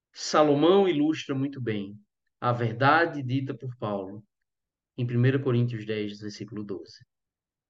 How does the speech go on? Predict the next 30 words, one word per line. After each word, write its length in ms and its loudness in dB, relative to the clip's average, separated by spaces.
"Aquele, 600 4
pois, 480 0
que 100 -8
pensa 380 -2
estar 240 -4
em 160 -4
pé, 320 -8
veja 680 0
que 160 -10
não 220 -8
caia." 400 -12
O 60 -18
fato 320 4
é 20 -4
que 120 -4
nós 280 2
não 140 -2
sabemos 680 0
se 120 -14
Salomão 420 2
chegou 400 -2
a 40 -4
se 120 -8
arrepender. 540 -6
A 80 2
Bíblia 320 6
não 160 4
nos 160 -4
fala 280 -2
disso. 460 -16